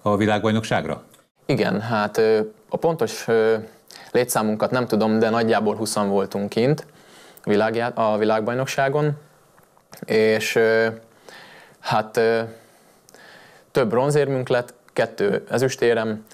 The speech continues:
Speaker 2: és egy aranyérmet is sikerült elhoznunk, úgyhogy, ö, szerintem azért egy nagyon sikeres világbajnokságot tudhatunk magunk mögött.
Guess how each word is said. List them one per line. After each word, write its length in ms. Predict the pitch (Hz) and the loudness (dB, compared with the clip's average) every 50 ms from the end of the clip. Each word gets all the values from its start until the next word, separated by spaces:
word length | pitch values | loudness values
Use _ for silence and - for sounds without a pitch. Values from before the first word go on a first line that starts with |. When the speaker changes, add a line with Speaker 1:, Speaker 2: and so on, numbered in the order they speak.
| - - | -14 -8
Speaker 2:
és 160 | - 110 - 104 | -6 -2 0 0
egy 120 | 107 113 | 2 2
aranyérmet 400 | 113 107 104 101 104 107 101 - | 2 0 0 0 0 -2 -2 -2
is 80 | 104 - | -2 -2
sikerült 400 | - 98 - 98 101 98 131 - | -2 -2 0 0 0 0 0 2
elhoznunk, 600 | 104 107 110 120 120 117 120 131 135 139 139 - - - _ _ - - - - - - - - | 0 2 2 2 0 0 2 0 0 0 -2 -4 -8 -20 _ _ -20 -20 -20 -20 -20 -20 -18 -8
úgyhogy, 500 | - - 104 104 - 120 107 110 107 110 | -4 -4 -4 0 0 2 4 4 4 4
ö, 320 | 110 110 113 110 110 110 110 107 110 - - - - - - - - - _ - | 4 4 4 4 2 0 0 -2 -6 -10 -18 -20 -20 -20 -20 -20 -20 -20 _ -8
szerintem 520 | - - 120 113 113 107 110 - 110 107 | -4 -2 0 0 0 0 -2 -2 -2 0
azért 240 | 110 107 107 107 107 | 0 0 2 2 2
egy 220 | 107 104 95 - | 0 0 -2 -4
nagyon 260 | 101 110 104 92 87 | -4 -2 -2 -2 -2
sikeres 420 | 87 - - - - - 101 - - | -4 -6 -6 -4 -4 -4 -4 -2 0
világbajnokságot 800 | 107 104 110 110 107 107 104 110 - - - 104 95 104 107 | 0 2 2 2 0 -2 -2 -4 -4 -4 -4 -2 0 -2 -2
tudhatunk 420 | 110 113 107 - - - 101 101 101 | -2 -4 -6 -8 -8 -6 -4 -4 -2
magunk 240 | 104 101 104 101 104 | -2 -2 -2 -2 0
mögött. 340 | 110 113 120 117 117 - | 0 0 0 0 -2 -8